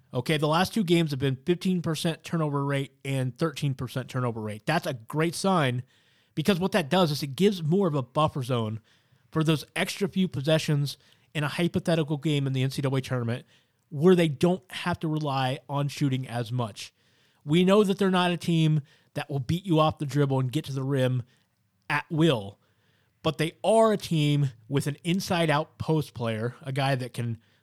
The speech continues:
score in the post, draw double teams and triple teams, or kick it back out, or step out and shoot on the pick and pop. We know they've got a a couple of gritty,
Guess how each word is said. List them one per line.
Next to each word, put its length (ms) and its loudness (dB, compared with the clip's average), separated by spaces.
score 300 4
in 60 2
the 60 -2
post, 540 2
draw 320 0
double 260 0
teams 320 0
and 80 -2
triple 280 -4
teams, 480 0
or 180 2
kick 260 -2
it 100 -4
back 280 -2
out, 320 0
or 160 0
step 300 -2
out 140 2
and 80 -10
shoot 200 0
on 120 -2
the 80 -4
pick 200 -6
and 100 -2
pop. 340 -2
We 160 2
know 140 4
they've 120 4
got 160 2
a 80 0
a 80 -6
couple 420 2
of 220 0
gritty, 600 6